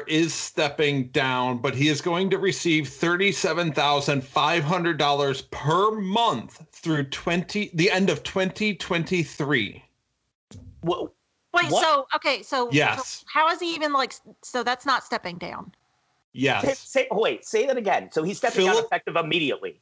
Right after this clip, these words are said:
Speaker 1: F-, uh, twenty-four seven Sports reported thirteen, fourteen hours ago that Fulmer is stepping down. I didn't see when that is effective,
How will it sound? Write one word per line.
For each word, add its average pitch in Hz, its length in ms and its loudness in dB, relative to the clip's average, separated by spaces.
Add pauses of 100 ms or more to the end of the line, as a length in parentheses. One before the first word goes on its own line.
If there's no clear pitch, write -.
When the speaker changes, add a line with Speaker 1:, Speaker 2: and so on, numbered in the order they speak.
(340)
Speaker 1:
F-, - 340 -2
uh, 170 580 0 (880)
twenty-four 202 480 0
seven 190 480 -2
Sports 175 680 -2
reported 156 520 -2
thirteen, 170 800 -2
fourteen 165 540 -2
hours 151 520 2
ago 151 520 4
that 135 260 0
Fulmer 156 600 2
is 147 260 2
stepping 143 840 0 (100)
down. 151 480 2
I 127 120 0
didn't 139 300 0
see 135 260 0
when 135 560 2
that 131 220 2
is 120 160 -2
effective, 123 840 -2